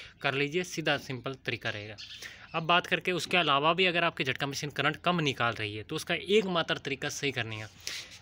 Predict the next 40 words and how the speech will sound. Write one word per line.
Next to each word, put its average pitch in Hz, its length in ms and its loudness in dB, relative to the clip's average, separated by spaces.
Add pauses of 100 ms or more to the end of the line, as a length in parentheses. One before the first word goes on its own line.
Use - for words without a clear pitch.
(260)
दो 160 160 4
तरीके 196 280 -2
से 165 100 -2
हम 160 180 -2
झटका 131 220 -2
मशीन 143 240 -4
काम 131 240 0
करती 127 300 -4
है, 156 120 -4 (500)
एक 165 140 2
सिर्फ 175 240 6
बैटरी 135 360 4
पर 180 160 0
और 151 180 0
दूसरा 147 240 2
साथ 139 220 0
में 160 100 -4
कुछ 202 200 0
ना 208 80 6
कुछ 175 160 0
जुड़ा 139 180 2
होता 123 200 -2
है, 117 100 0
या 123 100 4
तो 180 180 -2
हमारे 147 280 2
जो 151 120 -4
वो 160 100 -4
सोलर 135 300 -2
प्लेट 147 240 0
लगी 131 200 -4
है 135 40 2
वो 139 160 -6
सोलर 139 320 0
जुड़ी 156 200 -2
होगी 156 280 -4 (280)
या 160 100 6
फिर 170 180 -2
हमारे 143 380 0 (340)
जो 165 240 0